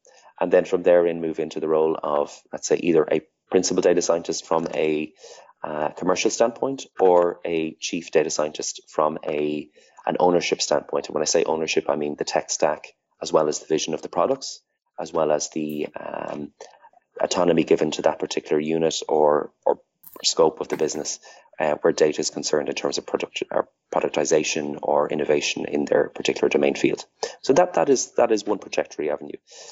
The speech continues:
Um, in terms of where people go from their roles in data science or their initial early roles, I mean, it's vast. One thing I can't deny at the moment, and it's, it's a, it's a topic that I think some of your listeners may have, may have heard or may be involved in that conversation, and I'm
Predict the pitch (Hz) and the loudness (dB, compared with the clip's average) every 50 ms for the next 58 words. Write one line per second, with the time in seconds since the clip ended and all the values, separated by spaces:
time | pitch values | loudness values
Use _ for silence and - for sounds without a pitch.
0 | - - - - - - - 90 90 85 85 82 82 82 82 82 - _ _ - | -20 -20 -20 -20 -16 -10 -4 -2 0 2 2 2 2 0 -4 -8 -10 _ _ -16
1 | - - 110 113 - 143 165 170 156 151 - - 127 - - 107 - 98 82 90 | -10 -6 -6 -4 -2 -2 0 0 -2 -2 2 2 0 2 0 -4 -4 0 4 6
2 | 92 95 95 95 90 85 85 - - 87 85 82 80 82 82 82 82 80 - 78 | 6 6 6 6 4 2 0 -2 -2 0 2 2 4 6 6 4 4 0 -2 0
3 | 80 73 76 - - 82 78 73 - 80 73 78 76 80 85 82 - 76 76 80 | 0 0 0 0 -2 -2 -2 -2 -4 -2 0 0 0 0 -2 -2 -2 -2 0 0
4 | - 82 78 76 73 73 71 73 - - - - _ _ _ _ _ _ _ _ | -2 -2 -2 0 2 2 2 2 0 -2 -8 -10 _ _ _ _ _ _ _ _
5 | _ - 87 85 82 73 69 - - 76 73 69 - - - - - - - _ | _ -2 2 2 2 2 0 0 0 0 0 0 -2 -6 -8 -12 -20 -20 -20 _
6 | _ _ - 104 107 123 143 147 - 139 127 110 98 - - - - 120 117 113 | _ _ -4 0 2 2 2 0 0 0 0 0 0 -2 -6 -4 0 2 2 2
7 | 120 - - - - - _ _ _ _ _ _ _ _ _ _ _ - 98 98 | 0 -4 -8 -12 -12 -16 _ _ _ _ _ _ _ _ _ _ _ 0 2 2
8 | 95 87 92 110 - - - - - 120 123 120 127 151 170 180 - - - - | 4 4 4 2 2 0 -2 0 0 2 2 2 0 0 -2 -8 -10 -10 -6 -4
9 | 104 98 92 - - - - 104 98 - - - 87 85 - 85 - - - - | -2 -2 -2 -2 -4 -6 -6 -8 -8 -4 0 2 2 2 2 0 -6 -6 -4 -2
10 | 98 90 - 95 90 - 85 85 85 - 92 90 - - 87 85 82 85 85 82 | -2 -2 -2 -2 -2 -2 -2 -2 -2 -4 -6 -6 -6 -6 -4 -4 -2 -2 -4 -4
11 | 82 - - 82 80 - - - 87 - _ - 90 90 87 85 82 - - 90 | -4 -6 -6 -6 -6 -8 -10 -14 -18 -18 _ -2 2 4 4 4 4 2 2 2
12 | 87 82 80 - - 87 87 85 82 82 82 85 82 78 80 80 80 78 82 82 | 2 2 2 2 2 4 4 6 6 4 4 4 2 2 2 2 2 4 4 4
13 | 82 87 90 90 87 78 - - 82 80 82 - - - - - - - 85 78 | 4 4 2 0 -4 -4 -6 -8 -10 -8 -6 -6 -6 -6 -6 -6 -6 -4 -4 -4
14 | - - - - | -4 -6 -8 -10